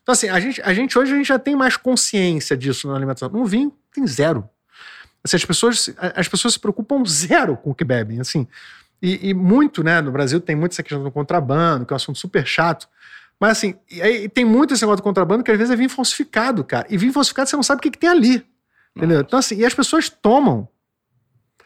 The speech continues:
Speaker 1: Aí você faz o seu jantar lindo ali com a sua salada orgânica, com o seu frango feliz, sem agrotóxico, e toma um vinho falsificado.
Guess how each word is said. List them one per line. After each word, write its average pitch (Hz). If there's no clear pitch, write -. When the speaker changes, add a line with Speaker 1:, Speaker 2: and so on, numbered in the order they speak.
Speaker 1:
Aí 262
você 285
faz 262
o -
seu 269
jantar 247
lindo 240
ali 214
com 226
a -
sua 208
salada 202
orgânica, 202
com 185
o -
seu 196
frango 202
feliz, 190
sem 202
agrotóxico, 196
e 254
toma 247
um 233
vinho 240
falsificado. 233